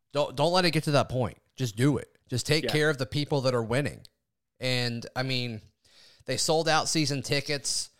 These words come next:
Speaker 1: going into this season. Um, they will sell, they will find a way to sell more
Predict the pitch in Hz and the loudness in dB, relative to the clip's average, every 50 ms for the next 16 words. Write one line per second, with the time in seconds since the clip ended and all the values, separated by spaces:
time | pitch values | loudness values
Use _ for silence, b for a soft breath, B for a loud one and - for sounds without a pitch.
0 | _ _ _ _ _ _ _ - 135 135 135 135 127 131 135 135 - 143 117 127 | _ _ _ _ _ _ _ -2 -2 0 0 -2 -2 -2 -2 0 0 0 2 2
1 | 131 127 - - 151 151 147 - 160 165 165 156 - - _ _ _ _ _ _ | 2 2 2 0 0 0 0 -2 -2 -2 -2 -4 -8 -12 _ _ _ _ _ _
2 | _ _ _ _ - 127 127 123 120 120 117 110 98 95 92 - - _ _ _ | _ _ _ _ -4 -2 0 0 0 0 -2 -4 -6 -10 -14 -16 -20 _ _ _
3 | _ _ _ _ 131 139 143 143 135 - - - 165 147 143 143 143 139 131 120 | _ _ _ _ -4 -2 -2 0 0 0 0 2 2 2 2 2 0 -2 -4 -6
4 | - - 147 143 135 123 - 151 147 151 147 139 139 131 123 - - 147 131 117 | -6 -2 0 0 0 0 2 2 2 2 2 0 0 0 -2 0 2 2 2 2
5 | 113 113 104 95 82 76 | 2 0 0 0 -2 -6